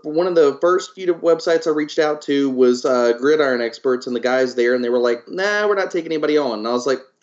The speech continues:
"Okay." So I kept talking to guys and, and, and, uh, re-, reached out to, uh, the, the owner of Fantasy Football twenty-four seven. He gave me a shot to write, and, uh, my first article ever was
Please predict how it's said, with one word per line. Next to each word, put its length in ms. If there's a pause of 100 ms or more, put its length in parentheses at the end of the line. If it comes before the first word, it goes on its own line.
(120)
"Okay." 440 (720)
So 380
I 80
kept 340
talking 320
to 60
guys 600
and, 200
and, 320
and, 440
uh, 200
re-, 180 (240)
reached 200
out 260
to, 320
uh, 300 (680)
the, 240
the 140
owner 320
of 100
Fantasy 260
Football 280
twenty-four 380
seven. 600
He 280
gave 260
me 160
a 60
shot 420
to 80
write, 640
and, 160
uh, 360
my 320
first 320
article 540
ever 480
was 460